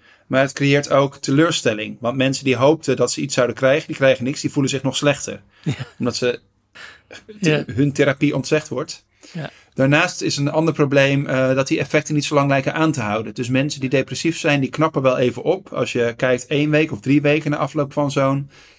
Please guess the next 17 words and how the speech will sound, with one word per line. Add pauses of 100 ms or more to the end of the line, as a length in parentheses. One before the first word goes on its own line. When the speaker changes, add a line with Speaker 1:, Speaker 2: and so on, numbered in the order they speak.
(120)
Speaker 1:
psychedelische
ervaring.
Maar
drie
maanden
zit
ongeveer
driekwart
alweer
op
hetzelfde
niveau
als
voor
die
psychedelische
ervaring.